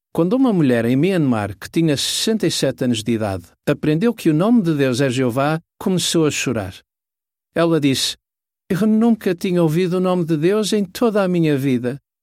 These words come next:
Ensinaste-me a coisa mais importante que eu alguma vez poderia aprender." Esta experiência mostra-nos que,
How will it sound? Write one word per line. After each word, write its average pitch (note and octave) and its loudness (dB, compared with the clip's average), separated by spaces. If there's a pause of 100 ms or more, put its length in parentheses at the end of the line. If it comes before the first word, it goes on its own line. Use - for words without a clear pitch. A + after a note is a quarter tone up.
(400)
Ensinaste-me F#3+ -2
a F3 -4
coisa D#3+ 0
mais F3+ -2
importante F3 -4
que - -2
eu D#3+ 4
alguma D#3 0
vez E3 -2
poderia B2+ -2
aprender." A#2 -4 (880)
Esta E3 0
experiência C#3+ 0
mostra-nos C#3 -2
que, B2 -4